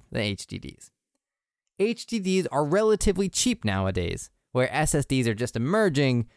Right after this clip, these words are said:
they're a little more expensive. But for most people, it really doesn't matter what type you're using, you probably won't know the difference anyway. So go with your wallet. Now, finally, the ports and other options.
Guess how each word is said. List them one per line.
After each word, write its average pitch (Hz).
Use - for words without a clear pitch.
they're 131
a 123
little 117
more 92
expensive. -
But 185
for 208
most 240
people, 233
it 170
really 226
doesn't 156
matter 127
what 135
type -
you're 139
using, 160
you 143
probably 160
won't 139
know 123
the 110
difference 104
anyway. 104
So -
go 190
with 147
your 117
wallet. 78
Now, 156
finally, 104
the 127
ports 214
and 156
other 120
options. 104